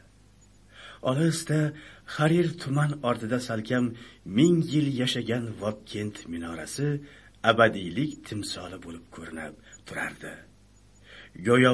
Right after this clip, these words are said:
u, "Yur, olis asrlarga birga boraylik", deb chorlayotganga o'xshardi. Chol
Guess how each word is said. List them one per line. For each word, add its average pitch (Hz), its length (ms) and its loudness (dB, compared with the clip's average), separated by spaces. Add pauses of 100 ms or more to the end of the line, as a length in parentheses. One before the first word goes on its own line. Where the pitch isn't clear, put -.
(140)
u, 127 80 6 (1120)
"Yur, 131 420 2 (1600)
olis 151 460 8 (260)
asrlarga 135 760 4
birga 131 460 -2
boraylik", 135 600 -2 (720)
deb 98 220 -8 (540)
chorlayotganga - 880 -6
o'xshardi. - 600 -10 (1000)
Chol 110 320 4